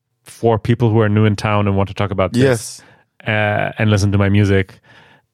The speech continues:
Speaker 1: And you'll make some friends
Speaker 2: Yes.
Speaker 1: that way, maybe.
Speaker 2: Yes, that, that is simply it. And if you're too nervous to do that, just ask people around you and make, like, a tel-, like, I just made a Telegram group. I put all the information into it.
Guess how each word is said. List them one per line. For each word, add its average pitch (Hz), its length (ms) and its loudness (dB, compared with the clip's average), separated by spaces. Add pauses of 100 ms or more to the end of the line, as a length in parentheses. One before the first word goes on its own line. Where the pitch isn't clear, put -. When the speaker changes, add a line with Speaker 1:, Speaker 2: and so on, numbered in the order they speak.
(560)
Speaker 1:
And 107 120 2
you'll 95 120 4
make 95 180 0
some 95 180 -2
friends 95 320 -2
Speaker 2:
Yes. 135 260 -2
Speaker 1:
that 85 200 -2
way, 80 180 -4
maybe. 80 360 -10
Speaker 2:
Yes, 139 480 -2
that, 147 560 -2
that 160 200 0
is 165 140 -4
simply 143 560 -8
it. 127 380 -8
And 135 120 0
if 151 80 0
you're 147 120 -2
too - 160 -12
nervous 151 260 -6
to 135 60 -10
do - 20 -6
that, 143 160 -4
just 127 180 -6 (100)
ask 135 260 -2
people 127 240 -2
around 117 420 0
you 110 220 -2 (400)
and 143 280 2 (120)
make, 151 160 2
like, 165 120 -2
a 147 60 2
tel-, 135 220 -2
like, 123 180 0
I 123 80 0
just 147 160 0
made 139 160 2
a 123 60 0
Telegram 110 500 -2
group. 101 360 -2
I 104 100 -2
put 117 160 -2
all 123 100 2
the 120 60 -2
information 107 500 -4
into 98 300 -4
it. 117 160 2